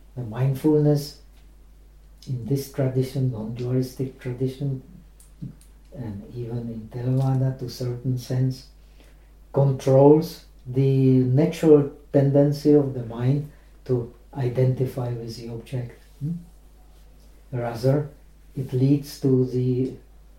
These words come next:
instead of identification, to the observation of the object. Hmm? So, in, uh, Buddhist tradition, mindfulness is a base for morality.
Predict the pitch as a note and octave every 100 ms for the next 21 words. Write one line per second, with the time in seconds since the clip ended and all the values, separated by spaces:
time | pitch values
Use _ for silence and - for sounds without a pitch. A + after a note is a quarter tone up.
0 | - - - C3+ A#2+ - B2+ B2+ B2+ -
1 | C3 C3 C3+ C3+ C3 B2+ - A#2 B2+ -
2 | D3 D3 C#3 C3 C3+ B2+ B2 C#3+ B2+ B2+
3 | B2+ B2+ C#3+ C3 B2 B2 B2 A#2+ - A#2
4 | A2+ - - E3 - - - D3 C3 C3
5 | - - - - - - E3 C3 B2 A#2+
6 | A#2 A#2 - - - - - - - B2+
7 | C3 D3+ - - B2 B2+ B2+ D#3+ D3+ B2+
8 | C3 C3 D3+ D3 D3 D3+ D3+ C#3+ C#3 -
9 | B2+ C#3 C#3 - C#3 C3 C3 C3 B2+ B2+
10 | B2+ - G2+